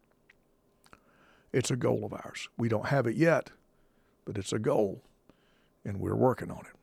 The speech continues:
And so thank you for helping us with all of this. And, uh, the fact that it came in, uh, accelerates our plans to do that. My hope is it's, <laughs> that we don't need it. You know,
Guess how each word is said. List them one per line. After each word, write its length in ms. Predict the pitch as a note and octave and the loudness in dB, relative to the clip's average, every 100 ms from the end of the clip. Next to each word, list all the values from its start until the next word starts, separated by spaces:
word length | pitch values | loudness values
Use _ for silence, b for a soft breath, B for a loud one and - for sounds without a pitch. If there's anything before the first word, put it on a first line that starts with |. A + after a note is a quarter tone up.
| _ _ _ b b b - | _ _ _ b b b -8
And 80 | |
so 160 | - - | -4 -4
thank 440 | - D3+ C3 - | -2 -2 -2 -2
you 180 | - - _ _ - | -8 -10 _ _ -12
for 200 | - G2 | -6 -2
helping 340 | A2 F#2 E2+ | 0 0 -4
us 180 | - - - | -10 -12 -8
with 240 | F2 E2+ | -8 -8
all 180 | - - | -10 -12
of 120 | - | -12
this. 280 | - - - b b b b b b b - | -12 -12 -14 b b b b b b b -6
And, 380 | G2+ G2 F#2 F2+ | -4 -4 -4 -4
uh, 140 | F2+ G#2 _ _ b b b b b | -6 -8 _ _ b b b b b
the 80 | - | -8
fact 300 | - B2+ B2 | 0 0 2
that 120 | B2+ | 0
it 140 | A2 - | 0 0
came 300 | C#3+ C3 A#2+ | 0 2 2
in, 340 | C#3+ D#3 D3+ - _ _ - | 2 2 -2 -10 _ _ -8
uh, 260 | G2 F#2+ - - F#2 - | -6 -6 -8 -8 -8 -4
accelerates 640 | G#2+ - B2+ A#2+ B2+ - A#2+ | -4 0 0 4 2 2 -2
our 120 | A2 | -4
plans 500 | - C3+ C#3+ C#3+ - | -4 -2 0 0 -2
to 80 | A2+ | 0
do 200 | C3+ C#3 | 2 4
that. 320 | C3+ D3 - _ b b b b b - | 2 0 -4 _ b b b b b -8
My 160 | G2+ | -4
hope 300 | G2+ C#3 C3 | 0 0 2
is 240 | C3 C3 A2+ | 0 0 -2
it's, 260 | - - - | -6 -8 -10
<laughs> 100 | - | -14
that 180 | - - | -12 -6
we 80 | C3+ | -4
don't 240 | C#3+ C#3+ | -2 0
need 200 | D3+ B2+ | 2 0
it. 160 | - - _ _ _ _ _ _ _ _ _ _ - | -2 -10 _ _ _ _ _ _ _ _ _ _ -12
You 60 | |
know, 140 | F#2 | -10